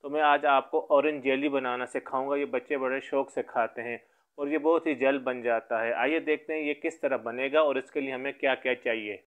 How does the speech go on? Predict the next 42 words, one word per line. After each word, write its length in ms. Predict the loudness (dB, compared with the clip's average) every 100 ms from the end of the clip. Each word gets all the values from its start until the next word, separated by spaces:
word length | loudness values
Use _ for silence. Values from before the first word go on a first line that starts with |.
| _
नाज़रीन, 360 | 0 2 4 2
इस 240 | 2 2 4
रेसिपी 460 | 2 0 -6 -6
के 160 | -2 -2
लिए 200 | 0 -2
मैंने 380 | 0 -2 0 -4 -4 _ _ _ _ _ -4
तीन 180 | 2 4
अदद 200 | 4 0 2
ऑरेंज 340 | 4 4 2
लिए 200 | -2 -2
हैं 140 | -2 -2
जिसका 280 | -2 -2 -4
हम 120 | -2
जूस 240 | 4 2 2
निकालेंगे। 520 | -2 4 4 4 0
तकरीबन 440 | -2 -2 -2 -2 -4
तीन 420 | -4 -2 0 -2 -4 -2
अदद 240 | 0 0
ऑरेंज 300 | 2 2 0 -4
से 260 | -2 0 0 -8 _ _ -2
ढाई 220 | 6 6
सौ 120 | 6
एम 220 | 4 4 2
एल 80 | 0
जूस 220 | -2 -2
निकलेगा, 380 | -6 0 2 4
एक 160 | 2 4
बड़ा 160 | 4 4
कप 220 | 0 -2
जूस 180 | -6 -6
निकलेगा। 460 | -10 -4 -2 -2 -2 2
एक 240 | 0 2
प्याली 260 | 2 2 2
चीनी 320 | 0 0 0
ली 180 | 0 0
है 120 | 2
और 240 | 2 0 2
आधी 220 | 4 2 0
प्याली 360 | 2 2 4 0
कॉर्नफ्लोर 580 | 0 -4 -2 2 2 2
लिया 220 | -2 -2
है। 180 | -2